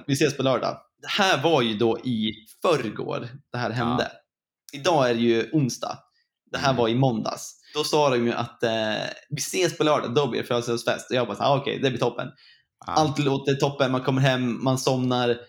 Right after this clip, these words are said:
Speaker 1: Men sen, du vet, dagen efter när man har gjort liksom så här löfte på,
Speaker 2: Mm.
Speaker 1: på fyllan, så tänker man
Speaker 2: Ja.
Speaker 1: så här:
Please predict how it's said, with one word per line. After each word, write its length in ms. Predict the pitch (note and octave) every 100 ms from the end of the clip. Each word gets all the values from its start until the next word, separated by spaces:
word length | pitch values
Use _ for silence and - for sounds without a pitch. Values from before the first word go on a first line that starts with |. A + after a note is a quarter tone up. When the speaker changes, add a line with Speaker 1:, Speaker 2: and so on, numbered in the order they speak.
| _ _
Speaker 1:
Men 100 | -
sen, 100 | C#3
du 60 | F3
vet, 240 | G3+ -
dagen 360 | - E3 E3 E3+ -
efter 540 | A3+ - - - A2+
när 100 | A2+
man 120 | A#2
har 80 | B2
gjort 220 | C3+ C#3
liksom 260 | A#2+ A#2 A#2
så 60 | A#2
här 80 | A#2
löfte 720 | C#3 D3+ - - - B2 A#2+ - _ -
på, 260 | A2 A2 G#2+
Speaker 2:
Mm. 240 | G2 G2+ A2 - _ _ _ _ -
Speaker 1:
på 80 | C3
fyllan, 520 | C3+ C3+ C3+ - A#2+
så 100 | C3
tänker 400 | - F3 C#3 B2+
man 100 | A2
Speaker 2:
Ja. 60 |
Speaker 1:
så 60 | F#2
här: 160 | G2